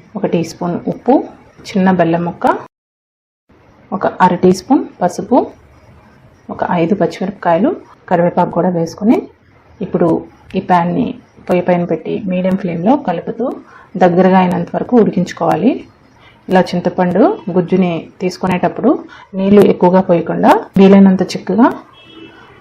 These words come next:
తీసుకుంటే మనం ఉడికించుకునేటప్పుడు తొందరగా ఉడికించుకోవచ్చు. చూడండి, ఇలా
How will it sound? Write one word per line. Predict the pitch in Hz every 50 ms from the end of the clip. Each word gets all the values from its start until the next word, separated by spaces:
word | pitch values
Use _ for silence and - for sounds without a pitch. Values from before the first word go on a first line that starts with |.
| _ _ _ _ -
తీసుకుంటే | 190 185 - - - 165 165 170 175 180 175
మనం | 170 175 175 175 240 - -
ఉడికించుకునేటప్పుడు | 196 190 - 202 196 196 - - 185 180 175 180 170 - - 233 330 440 453 - - _ _ _ _ _ _ -
తొందరగా | 185 175 175 170 175 185 233 330 - - - - - - - - _ _ -
ఉడికించుకోవచ్చు. | 180 180 - 170 165 165 - - 160 156 147 151 - - 240 294 - - - _ _ _ _ 165 - - _ _ -
చూడండి, | - 180 170 170 165 190 247 339 370 - - - - - _ - - 175
ఇలా | 180 185